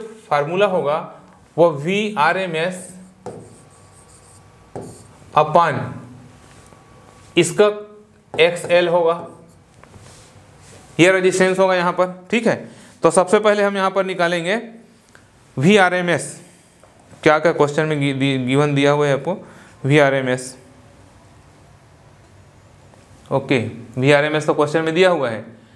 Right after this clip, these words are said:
हमको चाहिए एक्सएल। देखो एक्सएल कैसे निकालेंगे, ध्यान देना। Since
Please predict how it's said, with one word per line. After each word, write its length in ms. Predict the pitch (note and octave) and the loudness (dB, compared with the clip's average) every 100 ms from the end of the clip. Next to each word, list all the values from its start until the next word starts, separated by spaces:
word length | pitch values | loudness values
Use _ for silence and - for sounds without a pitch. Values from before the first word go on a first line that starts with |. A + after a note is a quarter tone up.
| _ _ - | _ _ -2
हमको 260 | D3 D3+ | 0 2
चाहिए 360 | F3+ F3+ D3+ F3+ A#3 - - - - _ - | 2 2 0 -4 -6 -12 -20 -20 -20 _ 2
एक्सएल। 800 | F3+ F#3 - F3 D#3 A2+ - - - - - - - - - - - - - | 2 2 -4 2 2 0 -6 -14 -20 -20 -20 -20 -20 -20 -20 -20 -20 -20 0
देखो 340 | C#3+ A2+ G#2+ | 2 2 0
एक्सएल 340 | C#3+ E3+ F#3+ F3 | 2 2 2 2
कैसे 240 | E3+ E3 | 0 0
निकालेंगे, 420 | E3+ D#3 D3+ D#3+ D#3+ | -2 -2 0 -2 -2
ध्यान 220 | C#3 C3+ | -2 -2
देना। 220 | A#2 A2 - - - - - - - - - - - - - - - - - - - - - - - - - - - D#3+ | -4 -6 -12 -20 -20 -20 -20 -20 -20 -20 -20 -20 -10 -6 -6 -8 -14 -20 -20 -20 -20 -20 -20 -20 -8 -8 -4 -4 -4 -2
Since 380 | G#3 G3+ G3+ | 2 2 0